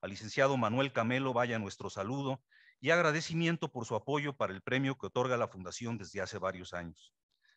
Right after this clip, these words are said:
También agradecemos cumplidamente el apoyo de los laboratorios Armstrong de México, GlaxoSmithKline de México, Psicofarma, Roche de México, Pfizer de México, todos ellos con apoyos económicos o en especie que nos ayudan a cubrir los gastos del evento.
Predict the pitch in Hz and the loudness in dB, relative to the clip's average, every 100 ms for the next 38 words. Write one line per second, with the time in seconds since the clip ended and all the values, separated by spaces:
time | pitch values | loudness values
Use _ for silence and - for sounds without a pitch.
0 | _ _ 107 135 160 135 113 101 143 127 | _ _ -2 2 6 6 4 0 -2 -2
1 | 123 - 101 127 123 110 127 127 107 90 | -4 -8 -8 -2 0 0 0 -2 -4 -4
2 | 117 113 107 87 85 85 87 92 113 110 | -6 -6 -6 -8 -10 -8 -6 -4 -4 -4
3 | 113 - _ _ _ _ - 117 - 95 | -6 -12 _ _ _ _ -4 -4 -4 -6
4 | 92 110 127 131 120 131 117 101 104 - | -2 0 -2 -6 -6 -4 -2 -2 -2 -8
5 | - 101 - 127 131 127 110 143 - 151 | -12 -12 -6 0 0 2 0 -2 -4 -10
6 | - 147 - 90 92 139 131 127 127 123 | -4 -4 -4 -12 -2 4 4 4 0 -2
7 | - 101 - 104 95 117 117 120 - 123 | -4 -4 -4 -6 -4 -4 -6 -10 -6 -6
8 | 117 123 110 104 90 107 110 113 123 127 | -2 -2 -4 -6 -6 -6 -8 -10 -6 -8
9 | _ _ _ _ _ - 190 185 180 175 | _ _ _ _ _ 2 2 4 2 2
10 | - 120 113 147 156 139 120 107 127 151 | 0 0 0 0 -2 -2 -4 0 2 2
11 | 147 120 - - 123 151 127 - 151 - | 0 -4 -8 -2 0 0 0 -2 -2 -2
12 | 170 - 95 92 101 113 123 120 110 98 | -8 -8 -10 -8 -6 -4 0 0 -2 -12
13 | 92 98 117 92 82 90 - 92 82 85 | -12 -8 -8 -8 -6 -6 -6 -10 -10 -8
14 | 82 80 82 | -8 -10 -14